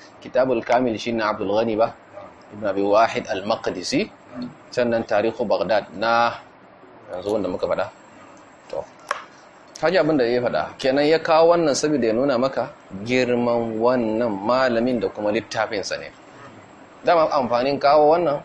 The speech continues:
saboda ka san Shehu Abi Hatim Ar-Razi din wane ne? Wane irin malami ne? Oh, wannan ne ya rubuta littafin, eh, sai kai mata riko da hannu biyu. Amma akwai wata hannun sai ka hada ta. Wa yaqulu Ibn Kathir, Ibn Kathir ad-Dimashqi yace, "Huwa sahibul jarh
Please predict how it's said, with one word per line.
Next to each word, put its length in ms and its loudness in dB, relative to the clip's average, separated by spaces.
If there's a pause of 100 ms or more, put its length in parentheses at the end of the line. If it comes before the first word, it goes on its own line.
(180)
saboda 320 2
ka 80 0
san 160 -2
Shehu 240 0
Abi 320 2
Hatim 320 -2
Ar-Razi 320 2
din 160 2
wane 320 2
ne? 80 -4 (680)
Wane 240 2
irin 160 0
malami 480 0
ne? 80 -4
Oh, 160 2 (160)
wannan 320 0
ne 140 2
ya 100 0
rubuta 240 2
littafin, 400 0
eh, 160 0
sai 220 0
kai 180 0
mata 300 2
riko 340 -2
da 160 -2
hannu 400 -6
biyu. 320 -4 (540)
Amma 260 0
akwai 160 2
wata 320 2
hannun 240 0
sai 220 -8
ka 80 -4
hada 340 -4
ta. 80 -20 (960)
Wa 160 0
yaqulu 320 2
Ibn 220 2
Kathir, 340 -2
Ibn 380 0
Kathir 260 0
ad-Dimashqi 720 0
yace, 480 0 (400)
"Huwa 160 4
sahibul 560 2
jarh 160 -2